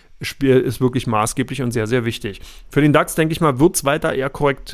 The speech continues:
äh, eine Korrekturphase bleiben und sein. Mir fehlen hier einfach die positiven Impulse. Ich sehe sie momentan nicht. Wir haben immer mehr Unternehmen, die warnen. Wir hatten heute die Automobilfirmen, die gewarnt haben. Wir haben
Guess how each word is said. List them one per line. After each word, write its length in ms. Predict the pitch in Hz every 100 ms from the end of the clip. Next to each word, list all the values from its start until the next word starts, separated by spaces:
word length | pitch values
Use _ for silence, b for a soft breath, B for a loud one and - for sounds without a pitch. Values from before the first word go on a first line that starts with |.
| -
äh, 120 | 127
eine 160 | 127 123
Korrekturphase 840 | 143 131 - 185 - 123 123 131
bleiben 380 | 117 123 147 143
und 100 | 120
sein. 340 | 123 127 143 B B B B
Mir 80 | 131
fehlen 200 | 170 165
hier 120 | 156
einfach 160 | 139 139
die 120 | 110
positiven 580 | 139 160 160 143 151 151
Impulse. 440 | 139 147 139 135
Ich 140 | 127
sehe 280 | - 117 175
sie 100 | 170
momentan 480 | 160 147 151 156 139
nicht. 160 | 135 127
Wir 80 |
haben 100 | 120
immer 220 | 147 165 147
mehr 160 | 135
Unternehmen, 440 | 135 139 131 135 127
die 140 | 110
warnen. 320 | 110 135 143
Wir 60 | 127
hatten 180 | 117 117
heute 400 | 123 127 127 117 B B B B
die 60 | 117
Automobilfirmen, 840 | 120 131 117 127 165 160 160 151
die 80 | 139
gewarnt 480 | 139 123 120 139 135
haben. 280 | 127 127 120
Wir 100 | 110
haben 380 | 117 117 117